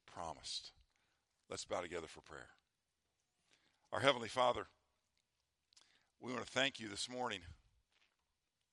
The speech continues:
for the pictures that are painted of our Lord Jesus Christ in your word. We thank you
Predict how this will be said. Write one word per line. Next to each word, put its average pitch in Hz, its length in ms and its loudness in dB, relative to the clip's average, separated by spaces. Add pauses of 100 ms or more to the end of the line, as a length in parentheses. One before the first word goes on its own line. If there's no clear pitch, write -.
(2500)
for - 160 -6
the 110 120 -6 (100)
pictures - 680 0 (1120)
that 107 100 -2
are 101 80 -2
painted 139 420 -2
of 127 120 0
our 120 120 2
Lord 123 240 -4
Jesus 117 320 -4
Christ - 600 2 (1700)
in 104 120 -6
your 98 120 -6
word. 92 280 -8 (2250)
We 117 100 -2
thank 156 340 4
you 123 120 0